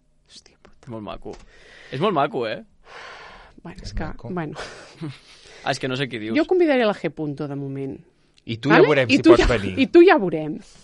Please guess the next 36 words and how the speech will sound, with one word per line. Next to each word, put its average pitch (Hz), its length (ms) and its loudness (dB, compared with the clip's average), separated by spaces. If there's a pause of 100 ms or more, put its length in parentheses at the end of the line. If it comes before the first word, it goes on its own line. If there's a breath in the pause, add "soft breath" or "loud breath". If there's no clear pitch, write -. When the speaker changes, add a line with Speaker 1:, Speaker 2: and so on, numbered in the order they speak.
(120)
Speaker 1:
És 175 80 -12
que 240 60 -4
em 247 60 -4
sembla - 240 -12
fortíssim. 214 580 -8
Speaker 3:
Bueno, 123 180 -4
deixa'l, 120 400 -2
és 101 100 -12
que 120 100 -8
és 127 60 -4
un 147 140 -6
home 160 140 -6
hetero, 165 260 -8
ja 98 200 -6
Speaker 1:
És 214 80 -10
Speaker 3:
fa 147 60 -4
Speaker 1:
que 262 60 0
Speaker 3:
el 247 80 0
Speaker 1:
de 262 60 2
Speaker 3:
que 226 60 0
fa 233 60 4
el 196 60 0
que 220 80 -2
Speaker 1:
veritat, 208 240 0
Speaker 3:
pot, - 80 -16
ell. - 60 -12
Speaker 2:
Faig - 40 -8
el 233 60 0
Speaker 1:
voleu, 247 180 4
Speaker 2:
que 277 100 -2
puc. - 200 -2
Speaker 1:
organitzo, 233 600 0
eh? 240 120 2 (280)
Speaker 2:
Organitza. 233 440 -4
Speaker 1:
Un 247 60 2
dissabte. 208 560 -4